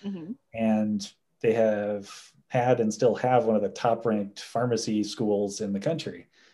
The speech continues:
Speaker 2: So I get in there, I'm t-, taking chemistry, I'm taking biology, I'm taking calculus, which was a laugh <laughs> for me, jeez. And after about a year, I think I decided,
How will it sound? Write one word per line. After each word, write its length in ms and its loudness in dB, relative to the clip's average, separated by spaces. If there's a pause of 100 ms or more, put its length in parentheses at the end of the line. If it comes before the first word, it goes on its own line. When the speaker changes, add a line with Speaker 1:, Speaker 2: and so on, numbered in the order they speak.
(120)
Speaker 2:
So 360 6 (840)
I 120 4
get 160 8
in 120 6
there, 300 4 (100)
I'm 400 0 (260)
t-, 180 -4
taking 360 0
chemistry, 540 4
I'm 80 2
taking 200 0
biology, 640 8
I'm 80 2
taking 540 -4
calculus, 800 2
which 360 -6
was 180 -6
a 80 -6
laugh 360 -6
<laughs> 240 -14
for 200 -2
me, 120 -4 (120)
jeez. 300 -12 (720)
And 480 -2 (840)
after 420 6
about 300 8
a 80 8
year, 680 6
I 160 -2
think 600 -2 (560)
I 80 2
decided, 600 4